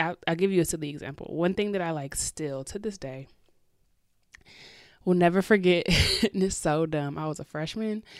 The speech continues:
I was out with, like, upperclassmen, and this girl said that her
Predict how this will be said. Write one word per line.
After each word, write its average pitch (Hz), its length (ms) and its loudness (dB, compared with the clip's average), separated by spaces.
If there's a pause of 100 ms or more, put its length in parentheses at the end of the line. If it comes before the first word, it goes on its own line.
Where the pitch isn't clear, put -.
(320)
I 156 80 -2
was 151 140 0 (120)
out 170 420 2 (400)
with, 165 440 0
like, 147 240 -4
upperclassmen, 147 1200 -4 (560)
and 147 540 -2
this 151 240 -4
girl 160 680 0
said 143 600 -4
that 143 140 -8
her 147 480 -6